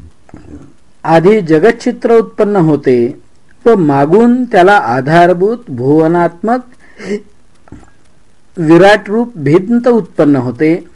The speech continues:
हे खरोखरच फार मोठे आश्चर्य आहे, असे तू समज.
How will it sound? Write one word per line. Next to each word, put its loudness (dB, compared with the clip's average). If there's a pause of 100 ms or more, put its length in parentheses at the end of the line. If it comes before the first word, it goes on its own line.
(260)
हे -4
खरोखरच 2
फार 0
मोठे -6
आश्चर्य 0
आहे, -10 (260)
असे 0
तू -6
समज. -6